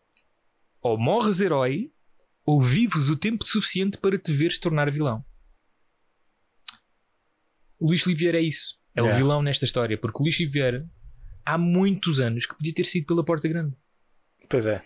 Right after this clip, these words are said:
Speaker 2: é.
Speaker 1: Pegando nas palavras do meu saudoso sogro, que ainda está vivo, não é saudoso por-,
Speaker 2: <laughs>
Speaker 1: é saudoso, tá, é,
Speaker 2: É.
Speaker 1: saúdo, saúde,
Speaker 2: Ok,
Speaker 1: saúde.
Speaker 2: ok.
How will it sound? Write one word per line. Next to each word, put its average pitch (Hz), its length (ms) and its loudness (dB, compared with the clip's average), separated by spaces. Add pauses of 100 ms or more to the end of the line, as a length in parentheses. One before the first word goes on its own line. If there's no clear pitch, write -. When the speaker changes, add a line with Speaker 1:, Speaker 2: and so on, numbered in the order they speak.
Speaker 2:
é. 101 160 -8 (960)
Speaker 1:
Pegando 147 340 -2
nas 175 140 0
palavras 165 400 0
do 147 100 2
meu 151 120 2
saudoso 147 400 0
sogro, 120 420 -2 (100)
que 123 100 -2
ainda 117 100 0
está 113 160 -2
vivo, 104 340 -8 (880)
não 104 80 -6
é 101 60 -4
saudoso 107 360 0
por-, - 140 -2
Speaker 2:
<laughs> - 380 -8
Speaker 1:
é - 60 -4
saudoso, 120 280 -2
tá, 101 220 -2
é, 95 100 -4 (340)
Speaker 2:
É. 156 60 -2
Speaker 1:
saúdo, 143 420 2 (240)
saúde, 220 300 2 (100)
Speaker 2:
Ok, 120 100 2
Speaker 1:
saúde. 117 460 2
Speaker 2:
ok. - 220 -8